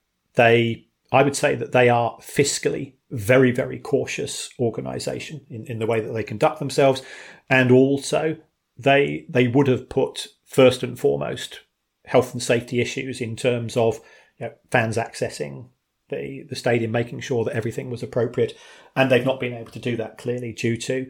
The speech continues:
the lack of progress in terms of the development of the game. So what is the cost to the club? Well, on, on the sums that I did, Liverpool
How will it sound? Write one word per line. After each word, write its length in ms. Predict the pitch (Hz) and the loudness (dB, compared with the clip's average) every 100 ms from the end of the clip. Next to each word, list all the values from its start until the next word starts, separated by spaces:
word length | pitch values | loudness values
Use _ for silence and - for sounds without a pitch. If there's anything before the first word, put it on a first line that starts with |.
| - - - | -12 -6 4
the 80 | |
lack 180 | 123 120 | 4 4
of 140 | 110 - | -6 -2
progress 440 | 123 123 120 - | -2 -2 -6 -8
in 120 | 113 | -10
terms 320 | 113 120 110 | -2 -2 -2
of 60 | 107 | -8
the 60 | 107 | -4
development 360 | - 123 117 | 0 0 -4
of 40 | - | -4
the 60 | |
game. 120 | - - - - _ _ | -6 -8 -20 -20 _ _
So 380 | - 139 139 - _ _ | 4 6 6 2 _ _
what 380 | - 139 196 - | 0 6 6 6
is 300 | 143 127 - | 4 4 0
the 120 | - | -6
cost 720 | - - 208 185 - - - | -6 2 4 4 0 -10 -12
to 80 | - | -12
the 140 | - - | -12 -8
club? 360 | 151 175 - - _ _ _ - | -8 -6 -8 -12 _ _ _ 0
Well, 580 | 123 127 123 123 123 _ _ _ _ _ | 6 8 8 4 -2 _ _ _ _ _
on, 120 | 135 131 | 2 4
on 180 | 143 | 4
the 80 | 123 | 2
sums 360 | 120 170 170 139 | 2 2 2 0
that 100 | 127 | -2
I 160 | 135 | -2
did, 240 | 131 135 - | -4 -8 -6
Liverpool 680 | 127 165 165 - 156 139 127 | 0 2 2 6 8 8 4